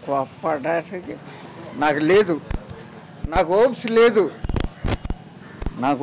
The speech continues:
ఓప్స్ లేదు. నేను ఒకటే మాట చెబుతున్నా,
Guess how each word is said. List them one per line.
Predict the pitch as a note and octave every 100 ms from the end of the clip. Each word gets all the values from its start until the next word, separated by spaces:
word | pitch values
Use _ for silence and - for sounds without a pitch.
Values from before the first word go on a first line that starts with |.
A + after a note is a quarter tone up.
| D#3+
ఓప్స్ | F#3 F3+ F3+ F3
లేదు. | E3+ D3+ B2 - - G#3+ G#3+ - - - G3+ - - - E3
నేను | E3 D#3+
ఒకటే | E3 F#3 A#3 A3
మాట | G#3 F#3
చెబుతున్నా, | F3+ F3 E3+ D3+